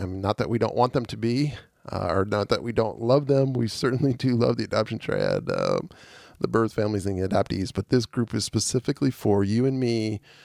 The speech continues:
that are on the road to adopt and, or have adopted already. And it's a support group. And I'm the admin for it. We take special care of you in there, and we want it to be a safe place for you.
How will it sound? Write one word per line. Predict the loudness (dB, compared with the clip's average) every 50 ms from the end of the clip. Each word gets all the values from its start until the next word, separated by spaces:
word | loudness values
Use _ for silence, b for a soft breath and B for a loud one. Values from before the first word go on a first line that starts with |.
| B B B B B B _
that | 0 0 0 0 0
are | 0 0 0 2
on | 2 2
the | 2 2
road | 4 4 4 4 4 2
to | 2 0
adopt | 2 2 2 0 0 -2 -4 -6 -8 -14 -16 -16 -16 -20 -20 _
and, | -12 -10 -8 -6 -6 -6 -6 -6 -8 -8 -12 -14 -18 _ _ _
or | 2 4 4 4 4
have | 2 0 -2
adopted | -2 -2 0 0 0 0 0 0
already. | 2 2 2 0 -2 -2 -6 -10 -14 B B B B B B B B B B -4
And | -2 0 0 0 0
it's | -2 -2 -2
a | -4
support | -2 -2 -4 -4 -2 -2 -2 -2 -2
group. | -6 -6 -6 -6 -8 -12 -20 _ _ _ _ _ _ _ _ _
And | -8 -6 -4 -4 -4 -6 -8 -12 -18 -20 _ _ _ _ _ _ _ -6
I'm | -4 0 0
the | 2
admin | 2 2 2 2 2 0 0 0
for | -2 0 0 0
it. | 0 0 -2
We | -8
take | -4 -4 -4 -4 -4 _ _ -16
special | -14 -14 -2 -2 -2 0 0 -2 -6
care | -4 -4 -2 0 0
of | 0 0
you | 0 0 2 2
in | 2 0 0 -2 -2
there, | -2 -2 0 -2 -2 -2 -4 -6 -8
and | -8 -6 -4 -4 -4 -6 -6 -6
we | -4 -4 -2
want | 0 0 0 0
it | -2 -4
to | -4
be | -6 -6
a | -4
safe | -2 -2 -2 -2 -2 -4 _
place | -2 -2 -2 -2 -2
for | -4 -2 -2 0
you. | 0 0 0 0 0 -2